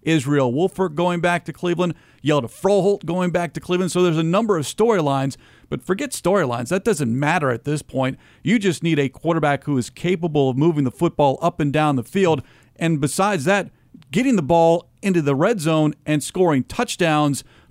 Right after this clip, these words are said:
before your opponent says, "You know what? We're backing our foot off the gas.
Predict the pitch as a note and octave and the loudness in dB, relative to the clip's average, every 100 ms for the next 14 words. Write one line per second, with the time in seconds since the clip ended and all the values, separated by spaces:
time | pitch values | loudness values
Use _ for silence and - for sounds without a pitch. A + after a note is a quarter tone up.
0 | - F3 - G#3+ G#3+ F#3 E3+ D#3 - - | -2 -2 0 2 4 6 4 2 -4 -2
1 | D#3 D3+ - - F#3+ E3+ - D#3+ D3+ C#3+ | 2 2 0 -2 0 -2 0 0 2 0
2 | E3+ E3 E3+ F3 E3+ - D#3+ C#3+ D#3+ E3 | 2 4 4 2 -2 -2 -2 0 0 0
3 | E3 D#3 D3+ - D#3+ D3+ C#3+ - B2 D#3 | -2 0 0 0 0 2 0 -2 -4 0
4 | D3+ D3 | 2 0